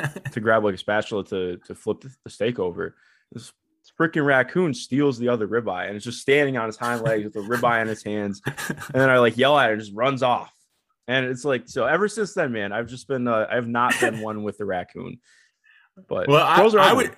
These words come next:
Speaker 2: so.
Speaker 1: I would just say that I can't defend them ethically, but I do think that raccoons are cute.
Speaker 2: They're fine.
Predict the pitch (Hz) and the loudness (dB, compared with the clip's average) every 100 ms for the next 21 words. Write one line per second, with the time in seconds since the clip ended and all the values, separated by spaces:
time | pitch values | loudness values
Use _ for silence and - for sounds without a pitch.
0 | _ 95 90 _ _ _ _ - 151 190 | _ -14 -14 _ _ _ _ 0 4 6
1 | 208 185 185 - 160 151 139 127 123 - | 6 6 2 4 6 6 6 4 2 0
2 | 120 123 - 156 - 147 - 135 127 117 | -4 -2 0 0 0 -6 0 2 2 0
3 | - 127 127 107 - 98 92 104 131 - | -2 -4 -2 -6 -6 -4 -2 -4 -10 -6
4 | 110 104 101 104 98 101 92 80 90 - | -4 -2 -2 -2 -4 -4 -6 -6 -8 -8
5 | 87 87 - 76 - _ _ _ _ _ | -10 -10 -10 -10 -12 _ _ _ _ _
6 | _ _ _ _ _ _ _ _ - 156 | _ _ _ _ _ _ _ _ -2 -2
7 | - 82 85 | -2 -6 -6